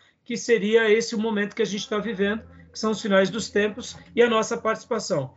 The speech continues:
Sobre esse último bloco, eu vou só dar uma pincelada bem rápida. Eu queria hoje realmente gastar um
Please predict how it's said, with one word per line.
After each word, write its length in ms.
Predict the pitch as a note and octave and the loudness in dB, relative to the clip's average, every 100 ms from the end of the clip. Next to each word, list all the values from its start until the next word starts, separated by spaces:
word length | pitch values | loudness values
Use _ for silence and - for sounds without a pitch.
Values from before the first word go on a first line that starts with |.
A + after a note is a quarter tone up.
| _ _ | _ _
Sobre 360 | - - C#4+ C#4 | -2 4 6 6
esse 180 | B3+ B3 | 2 -2
último 300 | A#3+ G3+ F#3 | -6 -4 -2
bloco, 400 | F#3+ B3 B3+ A3+ | 0 0 0 -4
eu 80 | |
vou 140 | F#3+ A#3+ | -2 0
só 160 | C#4 | 2
dar 100 | D4 | 4
uma 180 | C4 B3+ | 2 0
pincelada 640 | - G#3 G3 G3+ F#3 F#3 | -4 -10 -6 -2 0 2
bem 180 | F3+ F#3+ | 0 -4
rápida. 480 | F3 D#3 - C3 B2+ - - - - - | -4 -4 -4 -10 -16 -18 -20 -20 -20 -10
Eu 120 | E3+ | -6
queria 440 | G#3+ G#3 A3+ A3 | -2 2 2 0
hoje 460 | - G3 A3 D3+ D3+ | 0 2 2 0 -2
realmente 460 | D#3+ G3 F#3 G3 E3+ | 4 4 4 -6 -2
gastar 300 | F#3 - | -2 0
um 120 | F3+ | -2